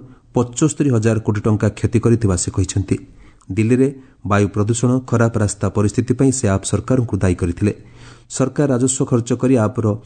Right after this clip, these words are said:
ଆବାହକ ଅରବିନ୍ଦ କେଜରିୱାଲ ବିଳାସପୂର୍ଣ୍ଣ ସରକାରୀ ବାସଭବନ ନିର୍ମାଣ କରିଥିବା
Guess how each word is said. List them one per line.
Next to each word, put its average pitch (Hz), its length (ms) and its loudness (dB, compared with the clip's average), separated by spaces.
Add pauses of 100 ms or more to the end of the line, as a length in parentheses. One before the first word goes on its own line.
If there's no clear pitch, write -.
(880)
ଆବାହକ 131 400 0 (280)
ଅରବିନ୍ଦ 127 440 2 (460)
କେଜରିୱାଲ 123 440 0 (400)
ବିଳାସପୂର୍ଣ୍ଣ 131 600 0
ସରକାରୀ 120 420 0
ବାସଭବନ 117 520 2
ନିର୍ମାଣ 104 300 0
କରିଥିବା 127 400 -2